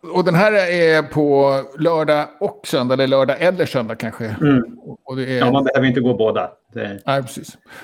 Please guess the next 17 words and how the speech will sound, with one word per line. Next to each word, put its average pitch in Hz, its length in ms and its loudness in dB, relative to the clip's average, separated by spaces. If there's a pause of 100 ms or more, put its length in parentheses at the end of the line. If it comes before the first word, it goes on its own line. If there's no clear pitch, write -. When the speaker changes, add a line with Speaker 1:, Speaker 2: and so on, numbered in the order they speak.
(100)
Speaker 1:
Och 143 100 -4
det 147 60 2
är 143 60 2
tio 143 500 -6
på 139 120 -6
morgonen 117 400 0
respe-, - 340 -12
i 123 80 -8
svensk 117 320 -6
tid 107 200 -8
och - 260 -12
respektive 104 480 -10
nitton 117 680 -6
då, 92 100 -10 (280)
på 120 100 -6
söndagen. 117 460 -2 (520)
Speaker 2:
Mm. 170 160 -8